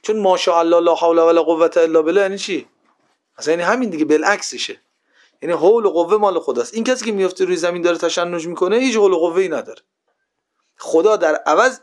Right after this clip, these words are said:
این، به این حال وادارش نمی‌کنه و این کمترینشه. یعنی دقیقاً اثر ماشاءالله لا حول ولا قوة الا بالله اینه که تو به یک حالی نیفتی که نه کسی کاری برای تو از دستش بر بیاد، نه خودت کاری بر بیاد. دقیقاً اتفاقاً خدا امورتو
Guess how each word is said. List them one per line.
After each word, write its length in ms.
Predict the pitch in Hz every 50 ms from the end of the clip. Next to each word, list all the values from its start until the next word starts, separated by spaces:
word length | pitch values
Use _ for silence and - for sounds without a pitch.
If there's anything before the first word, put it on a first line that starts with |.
| _ -
این، 320 | 254 285 285 254 226 175
به 80 | 170 180
این 200 | 160 285 285 247
حال 260 | 208 214 240 247 208
وادارش 480 | 185 165 160 175 180 170 147 - -
نمی‌کنه 380 | 135 107 92 - _ _ - -
و 40 | 151
این 120 | 220 240
کمترینشه. 800 | 233 208 185 170 156 165 165 185 202 160 113 90 - - - - _ _ _ _ _ _ _ _ _ _ _ _ -
یعنی 160 | 170 170 156
دقیقاً 400 | 170 160 165 170 185 208 220 208 -
اثر 360 | 147 147 - - 190 175 156
ماشاءالله 680 | 135 143 139 131 127 - 143 135 135 131 131 131 135 131
لا 140 | 131 135 135
حول 260 | 131 - 139 139 131
ولا 240 | 135 131 131 131 131
قوة 300 | 127 139 131 127 131 131 -
الا 280 | 135 131 131 135 135 131
بالله 340 | 135 131 139 165 202 220 220 - - - - _ -
اینه 200 | 240 233 233 226
که 100 | 240 190
تو 160 | - 220 214
به 100 | 208 208
یک 200 | 220 214 - 190
حالی 400 | 180 - - 165 185 202 196 190
نیفتی 480 | 185 196 196 185 165 147 - - -
که 140 | 139 - 143
نه 140 | 156 151 151
کسی 300 | 151 - 185 190 208 208
کاری 340 | 190 - 196 190 185 190 190
برای 220 | 185 185 185 185
تو 280 | 185 - 185 180 180 180 _ _ _ _ _ _ -
از 140 | - 147 151
دستش 340 | 156 170 165 - 170 151 -
بر 200 | 170 165 156 156
بیاد، 200 | 156 165 156 160
نه 60 | 160
خودت 320 | - - 165 139 110 95
کاری 260 | - - 110 107 104
بر 160 | 92 92 98 - -
بیاد. 320 | - - _ _ _ - _ _ _ _ _ _ _ -
دقیقاً 260 | - 117 131 143 165
اتفاقاً 420 | 165 151 - - 131 127 165 180
خدا 240 | 175 - 139 135 156
امورتو 600 | 147 135 135 147 - 190 185 - 202 214 226 -